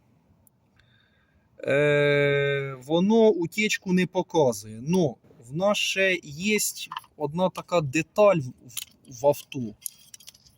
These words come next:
Є така одна деталь в авто.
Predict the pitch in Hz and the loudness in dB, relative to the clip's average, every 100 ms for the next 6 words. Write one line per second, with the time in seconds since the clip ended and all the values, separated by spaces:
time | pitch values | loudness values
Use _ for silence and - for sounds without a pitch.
0 | _ - - - _ - - 131 139 143 | _ -20 -20 -20 _ -20 -20 -10 -4 -4
1 | - 123 - 135 127 127 127 120 123 135 | -4 -10 -6 -4 -4 -6 -8 -8 -8 -8
2 | - 190 170 113 110 - - | 0 2 2 -2 -6 -8 -16